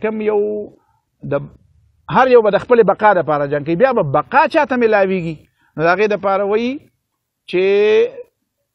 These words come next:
اصلح للبقا، survival of the fittest، چې ټول زیات فټسټ دي، نو هغه به سروایول کوي، هغه به باقي پاتې کیږي. نو دې معنا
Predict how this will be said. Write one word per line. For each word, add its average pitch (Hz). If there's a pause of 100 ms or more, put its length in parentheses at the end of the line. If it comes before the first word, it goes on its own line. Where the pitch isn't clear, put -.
(140)
اصلح 208
للبقا، 143 (640)
survival 190
of 147
the 151
fittest، - (220)
چې 165 (100)
ټول 262 (300)
زیات 214
فټسټ -
دي، 359 (500)
نو 180
هغه 226
به -
سروایول 160
کوي، 147
هغه 233
به 226 (100)
باقي 175
پاتې 165
کیږي. 127 (500)
نو 190
دې 269
معنا 277